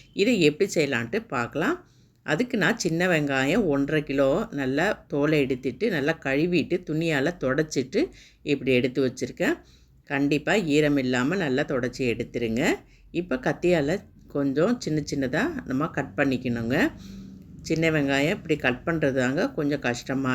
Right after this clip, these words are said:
இருக்கும். உங்ககிட்ட காய் கட் பண்ற அந்த சாப்பர் இருந்தா அதுல போட்டு கட் பண்ணிக்கோங்க. டக்குன்னு ஈஸியா கட் பண்ணிடலாம். வெங்காயம் மொத நாளே நீங்க வந்து தோலை உரிச்சு எடுத்து நல்லா கழுவிட்டு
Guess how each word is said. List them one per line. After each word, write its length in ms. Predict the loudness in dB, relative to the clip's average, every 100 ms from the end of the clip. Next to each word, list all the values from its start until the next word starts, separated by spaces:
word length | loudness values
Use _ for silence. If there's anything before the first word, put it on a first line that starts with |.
| 0
இருக்கும். 380 | -2 -2 0 0 -4 _ _ _ _ _ _ _ _ _ _ _ -4
உங்ககிட்ட 440 | 0 0 0 -4 -6 0
காய் 260 | 2 2 0
கட் 180 | -6 -4
பண்ற 180 | -2 -2 0
அந்த 140 | -2 0
சாப்பர் 380 | -2 0 -2 0
இருந்தா 240 | 0 0 0
அதுல 260 | 0 -2 -4
போட்டு 240 | -6 -4 -4 -4
கட் 160 | -6 -6
பண்ணிக்கோங்க. 560 | -6 -6 -6 -4 -2 0 0 -2
டக்குன்னு 400 | -6 -6 -2 0 0 -4
ஈஸியா 260 | -4 -4 -4
கட் 160 | -10 -8
பண்ணிடலாம். 640 | -6 -4 -4 -4 -2 -2 -2 -8 _ _ _ _ _ _ _ -2
வெங்காயம் 520 | 0 2 2 4 2 2
மொத 240 | 2 2 2
நாளே 280 | 0 0 0 0
நீங்க 220 | -2 0 -2 -2
வந்து 220 | -4 -4 0
தோலை 260 | 2 4 2 0
உரிச்சு 340 | -4 -4 -4 -4 _ _ -6 -2
எடுத்து 260 | -2 0 0
நல்லா 200 | 0 0 0
கழுவிட்டு 500 | 0 0 0 -2